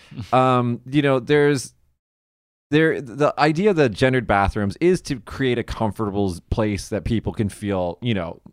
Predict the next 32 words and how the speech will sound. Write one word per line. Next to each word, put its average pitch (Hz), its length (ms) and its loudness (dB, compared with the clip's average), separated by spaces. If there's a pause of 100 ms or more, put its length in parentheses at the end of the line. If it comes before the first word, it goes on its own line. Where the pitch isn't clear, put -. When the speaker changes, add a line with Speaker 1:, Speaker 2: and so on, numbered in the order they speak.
Speaker 2:
not, 107 460 2 (720)
basically 170 540 2
it's - 140 -4
to 117 140 -4 (220)
get - 180 0
the 117 60 -4
guys 107 360 2
away 98 240 0
from 92 160 -6
the 92 80 -2
girls, 87 240 -6
basically, - 380 -14
right? 98 200 -4 (260)
Speaker 1:
Yeah. 95 200 -6 (480)
Speaker 2:
Um, 131 540 0 (120)
and 143 540 -2 (240)
m-, 147 160 -10
my 202 300 4
thing 208 180 2
about 151 200 4
all 143 220 4
these 131 200 2
restroom 120 640 2
problems 98 600 2
is, 120 260 0
like, 123 220 2 (120)
why 143 300 2
do 254 60 2
we 269 100 4
have 226 220 2
gendered 190 440 2
toilets? - 540 0